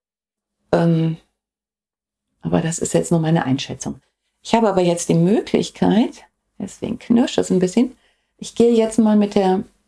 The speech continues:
Taille und Hüfte, biege ich mich nach rechts und links. Und es ist Wahnsinn, wie viel Bewegungsspielraum man hat. Es ist wirklich so wie Tanzen. Ich weiß nicht, ob ihr es hört.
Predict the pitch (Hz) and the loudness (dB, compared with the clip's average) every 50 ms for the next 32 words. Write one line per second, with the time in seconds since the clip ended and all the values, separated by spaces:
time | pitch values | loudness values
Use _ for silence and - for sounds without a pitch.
0 | _ _ - - 254 277 247 - - - - - - - 190 185 - - - 262 | _ _ -2 0 2 2 2 2 2 0 0 -2 -2 -2 0 0 0 -2 -4 -4
1 | - - - - - - - - - 190 190 175 170 165 - 180 165 - 165 156 | -2 -2 0 0 0 -4 -6 -4 -2 -2 0 0 0 0 0 -2 0 0 -2 -2
2 | 156 - 151 160 160 - - 165 156 147 - 151 160 220 339 - - - - _ | -2 -2 -4 -6 -6 -6 -6 -6 -4 -4 0 0 0 0 0 -2 -6 -12 -14 _
3 | _ _ _ _ _ _ _ _ _ _ - 175 170 170 165 170 170 - - 165 | _ _ _ _ _ _ _ _ _ _ 0 0 2 2 2 0 -2 -2 -2 -2
4 | 160 185 214 226 247 247 233 226 220 208 196 208 202 - 208 208 - - 220 202 | 0 2 2 2 2 2 2 2 2 2 0 0 0 0 -2 0 0 0 2 2
5 | 220 226 214 180 170 165 - - - 170 160 165 165 160 160 156 160 165 156 151 | 2 2 2 0 -2 -2 -4 -4 -2 0 0 0 0 0 0 2 0 0 0 -2
6 | 160 - 170 - - - - - 180 180 190 180 180 - 156 147 139 - - - | -6 -6 -6 -4 -4 -2 0 -2 0 0 0 -2 -2 -2 -2 -2 -2 -4 -4 -4
7 | 151 160 175 190 202 - 277 302 302 - - - 143 - - - - - - - | -2 0 0 0 0 0 -2 -2 -2 -6 -8 -8 -8 -8 -8 -10 -10 -10 -10 -8
8 | - - - - - 214 262 339 - - | -8 -8 -6 -2 0 0 0 -2 -4 -12